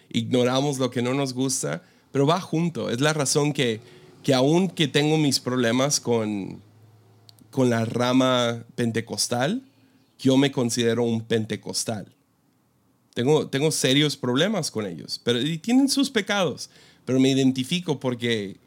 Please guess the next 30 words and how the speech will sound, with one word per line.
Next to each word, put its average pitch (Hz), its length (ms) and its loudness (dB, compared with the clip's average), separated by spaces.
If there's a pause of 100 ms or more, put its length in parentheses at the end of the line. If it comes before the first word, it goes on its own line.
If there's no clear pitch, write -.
porque 113 460 -6 (460)
tienes 160 320 0
que 156 80 0
identificarte 127 720 -2
con 117 160 -2
alguna 120 420 0
rama, 107 460 -6 (600)
eh, 117 120 -4 (320)
para 123 240 0
poder 123 260 2
pertenecer. 117 760 -2 (160)
Eh, 104 360 -12 (540)
para 127 160 2
mí 151 160 6
lo, 127 220 4
lo, 113 260 2
lo 117 200 2
otro 175 300 2
sería 117 540 0 (120)
puro 170 240 4
orgullo. 127 600 0 (540)
O 117 140 -4
sea, 123 180 2
si 120 140 -2
yo 131 100 4
me 143 140 4
pongo 143 320 2
de 123 100 4
que 117 180 -2
no, 135 520 2